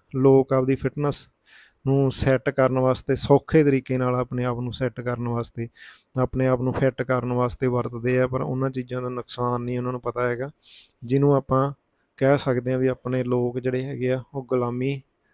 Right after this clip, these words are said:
ਵਾਲੇ ਪਾਸੇ ਜਾ ਰਹੇ ਆ। ਤੇ ਸੋ ਇਹ ਵਰਕਆਊਟ ਸਾਂਝਾ ਕਰਿਓ ਸਾਰਿਆਂ ਨਾਲ,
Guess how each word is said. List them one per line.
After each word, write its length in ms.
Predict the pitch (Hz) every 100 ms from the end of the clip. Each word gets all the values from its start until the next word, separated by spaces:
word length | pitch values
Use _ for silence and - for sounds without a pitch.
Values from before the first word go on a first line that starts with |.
| _ 131
ਵਾਲੇ 180 | 127
ਪਾਸੇ 440 | 127 127 - 135 127 _ _ _ _ _ _ _ _ _ _ _ _
ਜਾ 320 | 117 135 123
ਰਹੇ 200 | 110 113
ਆ। 60 | 117 - _ - - _ _ _ _ _ _ _ _ _ _ _ _ - _ _
ਤੇ 340 | 131 120 117 143 - - -
ਸੋ 200 | - 143 175
ਇਹ 160 | 147 143
ਵਰਕਆਊਟ 500 | 135 135 139 139 139 139 - - - - -
ਸਾਂਝਾ 380 | - 139 139 151
ਕਰਿਓ 240 | 147 147
ਸਾਰਿਆਂ 320 | - 131 151
ਨਾਲ, 240 | 156 147